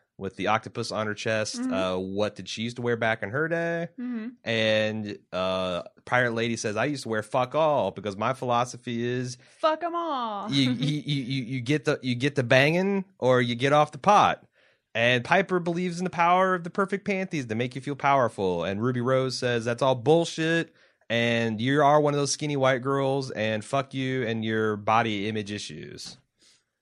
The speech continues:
Speaker 2: It's true. None of these women are wrong. Um, none of them are right either.
Speaker 1: That's the thing,
Speaker 2: I
Speaker 1: like
Speaker 2: think it's your own personal sense of self and beauty that
Speaker 1: Yeah.
Speaker 2: should determine,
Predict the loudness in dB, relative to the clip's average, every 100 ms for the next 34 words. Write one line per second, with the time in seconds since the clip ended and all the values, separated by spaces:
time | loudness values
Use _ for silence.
0 | _ _ _ _ _ -12 -10 -8 -8 -10
1 | _ _ _ -8 -4 -4 -4 -6 -6 -6
2 | -6 -6 -6 -6 -6 -10 _ _ _ _
3 | _ _ _ _ _ _ -6 -6 -6 -8
4 | -8 -8 -8 -8 -8 -8 -8 -8 -10 -12
5 | -12 -14 -16 _ _ _ _ 0 0 0
6 | -4 0 2 2 0 2 2 0 -6 -6
7 | -6 -6 -8 -10 -10 -10 -10 -10 -10 -10
8 | -14 -12 -8 -8 -6 -8 -6 -6 -4 -2
9 | -2 -2 -4 -6 -8 -10 -10 -8 -8 -10
10 | -12